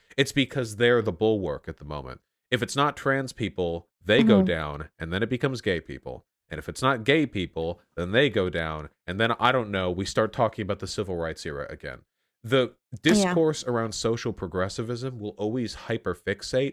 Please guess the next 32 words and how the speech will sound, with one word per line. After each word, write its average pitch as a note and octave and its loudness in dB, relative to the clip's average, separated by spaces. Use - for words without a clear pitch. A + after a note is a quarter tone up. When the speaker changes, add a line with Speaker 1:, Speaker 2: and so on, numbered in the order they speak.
Speaker 1:
on G2+ -6
the A2+ -2
most G#2+ -6
socially A#2 0
aberrant F#2+ 0
group G2 -2
at A2 0
this G#2 -2
moment. F2+ -6
And B2 4
if - -6
you A#2 0
can A#2+ -6
defend A2 0
that C#3 2
group, D#2 -8
then B2 -2
you, A#2 0
you B2 2
defend B2+ 0
by G#2+ 4
proxy C3+ 0
every A#2 2
group G#2 -4
that F#2 -8
came F2+ -8
before F#2 -2
them. C2 -10
If B2+ 2
you, B2 2
like, B2 2
there, D3 2